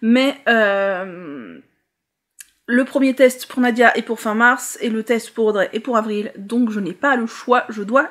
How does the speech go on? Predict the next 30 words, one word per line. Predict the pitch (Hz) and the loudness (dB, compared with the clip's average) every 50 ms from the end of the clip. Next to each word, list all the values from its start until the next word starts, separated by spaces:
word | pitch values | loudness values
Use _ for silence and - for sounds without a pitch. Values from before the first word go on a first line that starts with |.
| - _ - | -8 _ 2
carburer. | - 294 277 240 220 160 - - - - - - - - | 2 2 2 2 -2 -4 -8 -12 -16 -20 -20 -20 -16 -6
Donc | 220 269 330 320 330 | -2 0 0 2 2
le | 311 330 | 2 2
test | 330 392 415 403 - 330 | 2 0 0 0 -2 -4
pour | - - 349 359 349 | -4 -2 -2 0 2
Nadia, | 311 311 285 233 330 285 | 4 4 4 4 2 0
c'est | - - 247 | 0 0 -4
toujours | - 285 269 320 339 339 | -2 -2 0 0 2 2
le | 285 254 | 0 0
pull | - - - 339 311 - - - - - | -2 0 2 2 2 2 0 -4 -4 0
Ampelia | 302 330 320 320 - - - 320 311 294 277 254 247 240 254 262 269 302 320 320 - - - - - - - _ - | 2 2 2 0 -4 -2 2 4 6 6 6 4 2 4 6 6 6 6 4 0 -4 -16 -20 -20 -20 -20 -20 _ -2
que | - 330 339 | 0 2 4
je | 311 311 | 4 4
tricote | 285 - - 302 262 - - 294 294 294 - - - - - - - - | 2 0 -2 -6 -4 0 4 4 4 4 2 -2 -14 -12 -10 -10 -10 -6
en | - 247 247 247 247 247 247 247 247 240 | -2 0 0 2 2 2 2 2 2 0
Jawal | 233 214 285 285 285 277 254 247 | 0 2 2 4 4 4 2 2
Silk | - - - - - - - 381 320 302 - - - - - - - - | 0 -4 -4 -4 -4 0 2 2 2 2 0 -4 -16 -14 -14 -12 -12 -10
de | 202 202 294 | -4 0 2
Langue | 359 311 247 240 233 208 | 2 2 2 0 -2 -4
dans | 202 208 254 277 | -4 -2 0 0
le | 285 | 0
coloris | 269 294 254 196 - - | 0 0 -2 -2 -2 -6
cent | - - - - 202 - - - | -8 -12 -10 -8 -8 -10 -10 -12
vingt-huit. | 196 202 208 214 220 - _ _ - - 285 294 285 269 277 311 403 427 _ _ _ - 453 453 427 - - - - - - - - - - - _ _ - - | -8 -6 -6 -6 -6 -10 _ _ -4 -2 -2 0 0 -2 -4 -6 -8 -10 _ _ _ -2 -2 -2 -2 -6 -16 -20 -20 -18 -18 -18 -20 -20 -20 -20 _ _ -4 2
Euh, | 247 254 254 247 240 240 240 240 240 240 | 4 6 6 6 6 6 4 4 4 2
donc | 233 208 226 349 381 370 | 2 2 2 2 2 4
je | 320 | 2
suis | 311 - 311 | 4 4 4
toujours | 277 320 285 320 294 | 4 6 6 6 4
aussi | 302 294 - - 302 294 277 - | 4 2 -2 -2 -4 -4 -4 -6